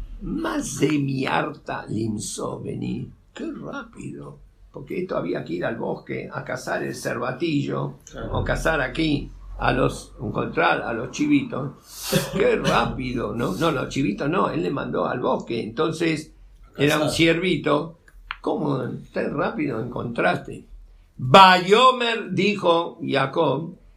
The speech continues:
Speaker 1: Kikra Hashem Elokeja Lefanai, porque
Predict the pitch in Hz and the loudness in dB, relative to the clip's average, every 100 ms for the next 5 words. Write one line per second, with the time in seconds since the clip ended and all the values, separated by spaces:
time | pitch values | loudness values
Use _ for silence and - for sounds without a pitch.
0 | _ _ - 202 196 - - 220 247 254 | _ _ 0 2 2 2 6 10 10 10
1 | 262 - 185 170 - - 208 233 233 - | 8 4 2 2 0 4 8 8 6 2
2 | - - _ _ _ _ _ _ _ _ | -8 -16 _ _ _ _ _ _ _ _
3 | _ _ - 143 151 135 135 117 170 196 | _ _ -2 2 4 2 0 0 6 6
4 | 190 151 160 131 135 - 190 180 165 71 | 6 0 -4 -2 -4 -2 -4 -4 -8 -10
5 | - - _ _ _ _ - 101 101 - | -14 -18 _ _ _ _ -4 -2 -2 -4
6 | 110 104 - | -2 -2 -6